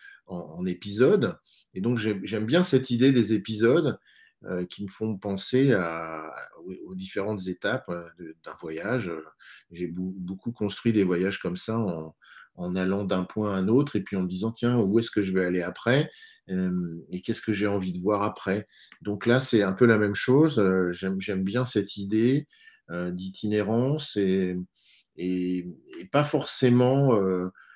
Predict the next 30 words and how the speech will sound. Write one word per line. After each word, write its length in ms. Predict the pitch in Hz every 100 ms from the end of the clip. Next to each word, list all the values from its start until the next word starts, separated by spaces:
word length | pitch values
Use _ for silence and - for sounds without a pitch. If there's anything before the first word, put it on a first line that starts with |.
| _ -
euh, 100 | 92
toujours 380 | - 101 117 117
très, 640 | - 107 101 98 95 90
très 200 | - 104
marquée, 440 | 104 98 - 131 135
toujours 320 | 107 98 101
très 200 | - 98
claire. 420 | - 117 139 147 - - -
On 100 | 98
parle 200 | 98 104
beaucoup 260 | 107 - 127
de 200 | 107 104
fixer 360 | 98 95 -
des 120 | 98 95
rendez-vous. 800 | 95 98 98 98 107 123 135
Euh, 180 | 95 80 - _ - -
moi, 80 | 90
j'aime 200 | 98 95
bien 220 | 92 104
aussi 380 | 101 98 - 120
l'idée 340 | 107 95 107
que 120 | -
le 60 | 98
rendez-vous 500 | 95 92 95 95 113
n'est, 260 | 95 87 82
n'est 120 | 85
pas, 420 | - 101 95 85
euh, 160 | 78 78
toujours, 440 | - 95 98 90 82
euh, 240 | 80 80